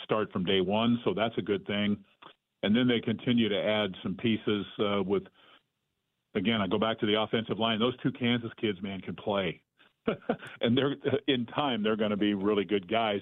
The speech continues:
to add to the guys I didn't mention earlier, like John Pastore and some of those kids. So, um, I, I know that they have had some young people on campus this week. Um, I think they've made some offers to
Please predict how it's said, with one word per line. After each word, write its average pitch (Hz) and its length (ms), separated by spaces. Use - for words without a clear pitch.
to 110 160
add 117 280
to 104 140
the 117 80
guys 110 240
I 110 80
didn't 104 300
mention 104 340
earlier, 101 320
like 92 180
John 101 240
Pastore 98 600
and 87 160
some 98 120
of 90 60
those 95 180
kids. 80 320
So, 98 200
um, 104 480
I, 120 180
I 107 120
know 117 320
that 120 200
they 113 440
have 107 180
had 113 320
some 107 200
young 113 240
people 117 260
on 104 140
campus 110 440
this 98 140
week. 113 340
Um, 98 600
I 87 40
think 95 200
they've 104 200
made 110 360
some 101 120
offers 113 420
to 123 80